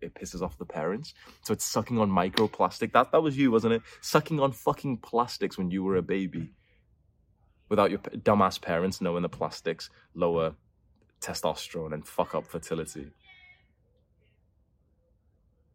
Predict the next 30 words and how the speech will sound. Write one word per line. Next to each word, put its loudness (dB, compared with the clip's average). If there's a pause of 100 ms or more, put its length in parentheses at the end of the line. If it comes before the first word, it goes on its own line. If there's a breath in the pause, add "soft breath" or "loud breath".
(160)
I, 0
sh-, 2
I 2
shouldn't -2
call 6
your 0
parents, 2
like, -2
dumbasses, -2
but, -2
like, 2 (840 soft breath)
fuck 2
me, 4
like, 0 (1000)
putting 0
plastic 2
in -2
a 2
little 2
baby's -2
mouth, -2 (280)
giving 2
it 4
a 2
little, 6
little 4
seed 0
oil, 6
sugar, 2
little 0